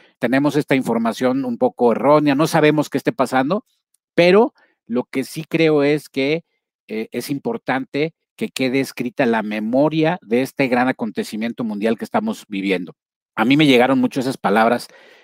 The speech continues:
que escribió Jan Lianke, le, desde luego ahorita lo estoy resumiendo, pero el texto es hermoso, ¿no? A lo mejor, este, ahora no se los he podido transmitir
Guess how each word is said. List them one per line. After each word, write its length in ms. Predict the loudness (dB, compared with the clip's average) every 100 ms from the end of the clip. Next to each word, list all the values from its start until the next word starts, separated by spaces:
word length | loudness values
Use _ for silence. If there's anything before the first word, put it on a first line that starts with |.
| _
que 80 | -8
escribió 400 | -8 -6 -6 -2 0
Jan 200 | 2 2
Lianke, 400 | 2 2 0 -2
le, 300 | -2 -10 -10
desde 460 | -10 -12 -4 -2 2
luego 160 | 4
ahorita 220 | 4 4 0
lo 60 |
estoy 180 | 0 0
resumiendo, 560 | 0 0 -2 -4 -4 -4
pero 140 | -6
el 80 | -6
texto 280 | -6 -4 -6
es 120 | -2
hermoso, 460 | -4 -2 -4 -4 -10
¿no? 200 | -8 -10 -14 -20 _
A 60 | -6
lo 100 | -4
mejor, 460 | 0 4 4 4 -2 _ _ _
este, 460 | -8 -8 _ -2
ahora 260 | 0 2 2
no 120 | 2
se 120 | 0
los 220 | 0 2
he 160 | 2 2
podido 400 | 0 -2 0 -2
transmitir 640 | -2 -8 -8 -6 -2 -4